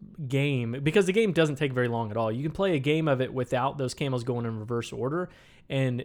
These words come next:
and really just take out that element that does ma-, add a little more complexity to it. And I don't think it's too difficult to,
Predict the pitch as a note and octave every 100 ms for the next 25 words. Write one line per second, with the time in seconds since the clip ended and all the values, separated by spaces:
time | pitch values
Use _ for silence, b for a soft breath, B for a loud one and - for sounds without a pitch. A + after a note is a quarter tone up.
0 | - C#3 B2+ C#3+ F3 F3 C3+ C#3 - -
1 | E3+ C#3+ C#3 C3 B2+ C3+ B2 A#2+ - B2
2 | C3 C3 B2+ A#2+ C3 C3+ C3 C3 C#3 B2+
3 | B2+ B2 A#2+ A#2 A#2 A#2+ - A#2 - C3+
4 | C3 - C3+ B2+ A#2+ B2 A#2+ G#2+ A2 -
5 | - G#2+ G2+ - A2+ - A#2